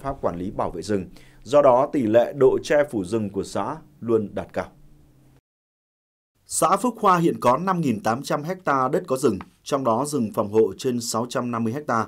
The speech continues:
rừng đặc dụng trên năm nghìn một trăm ba mươi ha, rừng sản xuất tám mươi ba phẩy tám mươi mốt ha. Hiện nay, xã có chín tổ quản lý bảo vệ rừng, mỗi tổ có từ hai mươi đến hai mươi lăm thành viên thường xuyên tuần tra bảo vệ rừng,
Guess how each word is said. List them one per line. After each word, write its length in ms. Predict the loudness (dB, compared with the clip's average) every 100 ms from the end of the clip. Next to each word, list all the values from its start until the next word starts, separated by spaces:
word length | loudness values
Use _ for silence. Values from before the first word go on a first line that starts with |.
| -6 _ _
rừng 260 | -2 0 0
đặc 160 | -2 -2
dụng 220 | -2 -2
trên 240 | -4 -4
năm 140 | -2 -2
nghìn 260 | -2 -2 -4
một 140 | -8
trăm 200 | -6 -6
ba 160 | -2 -2
mươi 120 | -4 -6 -4
ha, 180 | -4 -4 _ _ _
rừng 200 | -2 -2
sản 220 | 0 -4
xuất 200 | -2 -4 -4 -6
tám 160 | -6
mươi 80 | -2
ba 200 | 0 -2 -2
phẩy 140 | -4
tám 160 | -4 -6
mươi 100 | -6
mốt 180 | -6 -2
ha. 200 | 0 0 -4 _ _ _ _ _
Hiện 120 | 0 2
nay, 220 | 2 0
xã 160 | -2 -4 -4
có 100 | -8
chín 240 | -4 -6 0
tổ 160 | -2 0
quản 140 | -4
lý 120 | -4 -2
bảo 200 | -2 0
vệ 220 | 0 0
rừng, 280 | 2 0 -2 _ _ _ -4
mỗi 160 | -2 2
tổ 260 | 4 4 4
có 200 | 0 0
từ 140 | -4 -4
hai 160 | -4
mươi 240 | 0 2 2
đến 160 | 0
hai 160 | -2 -4
mươi 80 | -4
lăm 140 | -6
thành 200 | -6 -6
viên 220 | -2 -2
thường 200 | -2 -4
xuyên 240 | -4 -6 -2
tuần 200 | -4 -4
tra 220 | -2 -2
bảo 180 | -2 -4
vệ 120 | -4
rừng, 240 | -4 -4